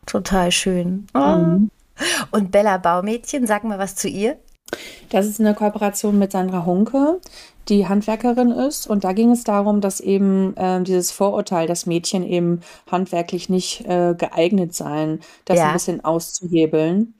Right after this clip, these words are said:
Speaker 1: Ja.
Speaker 2: Ähm, weil der Untertitel von Bella Baumädchen ja auch ist, äh, „Du kannst alles sein.“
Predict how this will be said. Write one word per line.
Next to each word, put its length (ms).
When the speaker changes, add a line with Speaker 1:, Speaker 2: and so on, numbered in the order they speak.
Speaker 1:
Ja. 380
Speaker 2:
Ähm, 380
weil 80
der 100
Untertitel 480
von 220
Bella 240
Baumädchen 500
ja 220
auch 260
ist, 500
äh, 120
„Du 100
kannst 320
alles 300
sein.“ 420